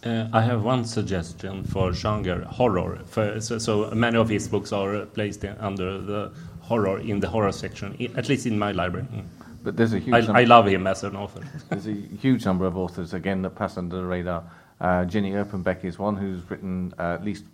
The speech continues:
Speaker 2: one novel that qualifies as genre. Um, Liz Jensen has written several books that qualify. One of them includes time travel, uh, in Copenhagen. Uh, and then there's,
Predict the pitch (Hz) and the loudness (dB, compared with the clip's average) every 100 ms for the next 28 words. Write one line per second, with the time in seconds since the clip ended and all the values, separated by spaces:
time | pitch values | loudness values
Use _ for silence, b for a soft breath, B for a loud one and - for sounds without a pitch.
0 | B B B 98 101 92 85 90 85 90 | B B B 0 2 2 0 -4 -2 -4
1 | 87 87 82 82 90 90 95 92 B B | -2 -6 -6 -8 -6 -4 -4 -4 B B
2 | B B - 87 90 90 87 87 107 104 | B B -6 0 2 2 2 0 0 0
3 | 113 95 101 113 95 90 104 90 110 104 | 0 0 0 -2 -2 -2 -4 0 0 0
4 | 107 110 110 120 - 110 110 107 - 92 | -2 -6 -4 -8 0 -2 0 -2 -2 0
5 | 101 101 98 98 92 - - - 87 - | 2 2 2 0 -4 -10 -14 -8 -8 -4
6 | 98 87 85 - 98 92 104 139 - _ | -4 -4 -8 -4 -4 -2 -4 -4 -10 _
7 | _ 98 90 64 87 101 85 90 92 95 | _ -4 -4 -4 -4 -2 -2 -2 -2 -4
8 | 143 - B B B B B _ 92 95 | -6 -10 B B B B B _ 0 2
9 | 85 101 98 101 104 104 101 104 104 95 | 2 2 0 2 2 2 2 2 2 -2
10 | - | -8